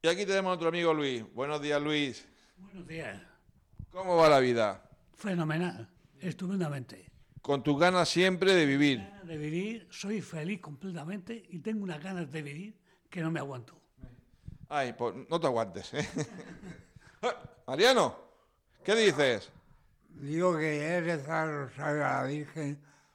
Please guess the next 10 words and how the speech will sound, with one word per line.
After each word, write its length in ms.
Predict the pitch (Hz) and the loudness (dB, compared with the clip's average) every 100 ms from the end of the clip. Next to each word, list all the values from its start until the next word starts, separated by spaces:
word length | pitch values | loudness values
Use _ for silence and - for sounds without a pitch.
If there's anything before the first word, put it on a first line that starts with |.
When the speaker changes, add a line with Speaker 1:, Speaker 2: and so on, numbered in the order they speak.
| _ _ | _ _
Speaker 3:
por 180 | 131 123 | -8 -8
todas 300 | 156 156 156 | 0 2 2
las 220 | 151 143 | 2 0
auxiliares, 840 | 135 123 135 120 127 135 120 101 98 _ _ _ _ | -2 -6 -10 -6 -4 -4 -6 -8 -12 _ _ _ _
para 180 | 131 123 | -8 -4
que 160 | 127 120 | -4 -2
gocen 440 | 135 131 151 135 | -4 -4 -6 -4
de 80 | 120 | -4
buena 340 | 123 127 131 | -4 -6 -8
salud. 460 | 107 113 113 113 | -8 -8 -6 -8